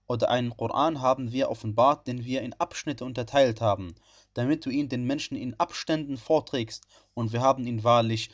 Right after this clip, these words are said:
nach und nach hinabgesandt. Die Mufassirun, die Gelehrten des Tafsir, teilen das, was herabgesandt worden ist, in zwei Teile ein. Makki und Madani. Und die richtige,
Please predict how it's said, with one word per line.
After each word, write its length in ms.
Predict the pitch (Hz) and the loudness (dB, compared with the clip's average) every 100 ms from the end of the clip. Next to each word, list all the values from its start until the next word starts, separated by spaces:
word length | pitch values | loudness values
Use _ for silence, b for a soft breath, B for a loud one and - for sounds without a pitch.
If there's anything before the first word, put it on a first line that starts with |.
| b b | b b
nach 540 | 110 120 156 185 - | -2 2 2 0 -6
und 280 | - 139 113 | -10 -10 -6
nach 380 | 120 117 127 - | -2 0 -2 -4
hinabgesandt. 760 | 123 120 113 - 95 80 - _ _ _ _ _ _ | -6 -4 -6 -10 -14 -14 -18 _ _ _ _ _ _
Die 160 | 117 120 | -4 -4
Mufassirun, 840 | 123 117 135 - 135 147 170 190 - | -4 -6 -8 -4 -2 0 -2 -4 -10
die 100 | 113 | -8
Gelehrten 380 | 113 123 135 123 | -2 0 0 -4
des 140 | 113 | -10
Tafsir, 440 | 120 113 - 143 - | -10 -10 -6 -6 -4
teilen 560 | 131 135 143 156 160 | -2 -2 -2 -6 -8
das, 220 | 123 123 | -8 -8
was 140 | 120 117 | -8 -4
herabgesandt 520 | 123 131 120 131 117 | -4 -4 -8 -10 -4
worden 280 | 135 135 151 | -2 -2 -6
ist, 240 | 160 - | -10 -12
in 160 | 123 113 | -10 -10
zwei 280 | - 127 131 | 0 2 2
Teile 360 | 120 107 98 | 2 -2 -2
ein. 160 | 87 90 b b b | -10 -14 b b b
Makki 680 | 117 120 - - 160 208 240 _ _ | -4 -4 -4 -2 0 0 -8 _ _
und 200 | 131 117 | -10 -4
Madani. 560 | 127 113 110 117 92 101 _ _ _ _ _ _ _ _ - | -2 -2 0 0 -2 -8 _ _ _ _ _ _ _ _ -4
Und 480 | 131 120 - - _ _ _ _ - | -4 -4 -10 -20 _ _ _ _ -10
die 160 | 110 | -4
richtige, 540 | 147 170 135 127 120 | -4 -2 -4 -4 -6